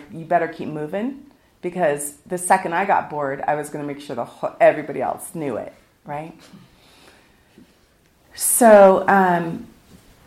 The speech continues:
you know, I, I, many other challenges past that. Once I was in high school, homelessness, arrests, all kinds of good stuff, drug dealing. You know, I have, I have a really great high school, um, history.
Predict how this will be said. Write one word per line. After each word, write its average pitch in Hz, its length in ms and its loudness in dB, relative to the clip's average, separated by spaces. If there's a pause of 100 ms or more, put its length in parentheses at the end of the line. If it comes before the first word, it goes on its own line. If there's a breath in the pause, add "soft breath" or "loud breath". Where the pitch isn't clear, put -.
(140)
you 170 140 6
know, 147 260 4
I, 196 420 6
I, - 20 0
many 247 400 8
other 165 280 2
challenges 147 500 0
past 120 300 0
that. 127 140 2
Once 156 180 0
I 147 60 4
was 135 100 2
in 147 80 -6
high 139 200 -2
school, 123 500 0
homelessness, 143 1040 -2 (480)
arrests, - 840 4
all - 180 6
kinds 143 220 0
of - 60 -4
good 117 160 -4
stuff, - 320 -2
drug 190 220 2
dealing. 147 480 0
You 190 100 2
know, 180 60 8
I 185 60 10
have, 226 200 6
I 180 120 10
have 170 100 2
a 143 100 0
really 147 220 4
great 123 440 -2
high 175 220 2
school, 143 520 -2
um, - 240 -6
history. 120 680 -8